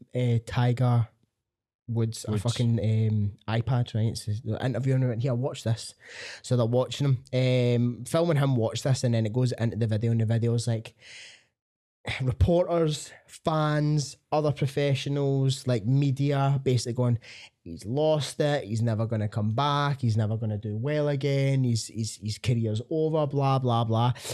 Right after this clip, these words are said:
Speaker 1: And then so Tiger Woods is just sitting looking at the iPad, and then he just looks up and smiles. And then, like, that next tour, whenever it was, it was a couple of years ago,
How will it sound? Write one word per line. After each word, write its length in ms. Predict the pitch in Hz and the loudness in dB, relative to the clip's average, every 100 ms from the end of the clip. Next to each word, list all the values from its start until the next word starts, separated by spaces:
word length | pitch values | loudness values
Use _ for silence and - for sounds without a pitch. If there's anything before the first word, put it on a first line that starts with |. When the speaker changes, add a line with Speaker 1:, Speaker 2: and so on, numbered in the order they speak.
| - | -8
Speaker 1:
And 140 | 123 117 | 0 2
then 140 | 110 | 2
so 300 | 110 117 110 - - | 2 0 0 -2 -8
Tiger 240 | - 123 117 | -2 0 2
Woods 160 | 113 | 0
is 80 | 110 | 0
just 160 | 110 - | -2 -4
sitting 160 | - 104 | -4 -4
looking 200 | 107 92 | -2 -2
at 60 | |
the 60 | 95 | -2
iPad, 340 | 85 104 110 | -2 -2 0
and 100 | 107 | 0
then 100 | 104 | 0
he 60 | 101 | 0
just 180 | 104 101 | -2 -4
looks 240 | 95 - | -6 -6
up 140 | 98 - _ _ - | -10 -10 _ _ -14
and 100 | 107 | -12
smiles. 640 | - 101 90 104 - - _ _ _ - - - | -8 -6 -4 -4 -6 -14 _ _ _ -20 -12 -2
And 120 | 117 | 0
then, 300 | 113 113 123 | 2 0 0
like, 220 | 117 98 - | -4 -4 -2
that 200 | 123 113 | -2 0
next 340 | 127 - - | -4 -4 -8
tour, 280 | - 123 123 | -2 0 2
whenever 280 | 120 123 120 | 2 2 0
it 80 | 98 | 0
was, 260 | 110 113 120 | 0 0 0
it 20 | |
was 80 | 113 | -2
a 20 | |
couple 200 | 117 113 | -2 0
of 40 | |
years 140 | 113 113 | 0 2
ago, 220 | 117 120 | 2 0